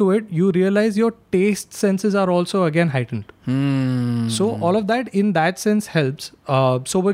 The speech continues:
Speaker 1: Curious, again, like I said, is a global movement. You can, like, literally look up that hashtag Sober Curious on Instagram and you will see so many amazing stories of what people are saying about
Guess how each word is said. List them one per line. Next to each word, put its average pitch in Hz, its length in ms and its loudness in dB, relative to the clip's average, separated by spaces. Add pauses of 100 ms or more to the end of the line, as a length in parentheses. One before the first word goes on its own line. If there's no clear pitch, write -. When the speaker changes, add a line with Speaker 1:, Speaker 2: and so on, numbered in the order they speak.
Speaker 1:
Curious, 196 220 0
again, 180 260 0
like 170 140 0
I 170 40 0 (100)
said, 160 100 -2
is 143 100 0
a 143 40 2 (120)
global 170 240 2 (120)
movement. 175 380 0 (220)
You 151 40 -2
can, 180 200 0 (140)
like, 170 100 -2
literally 175 360 0
look 170 220 0
up 175 220 0
that 160 80 -2 (120)
hashtag 160 280 -2
Sober 151 220 -4
Curious 156 380 0
on 151 80 -2 (420)
Instagram 170 500 2
and 151 100 0
you 151 100 2
will 156 100 2 (100)
see 156 60 0
so 165 220 0 (100)
many 175 160 2 (800)
amazing 175 480 2
stories 170 400 0
of 170 220 0
what 156 320 -2
people 156 260 0
are 156 100 2
saying 151 320 -2
about 139 380 0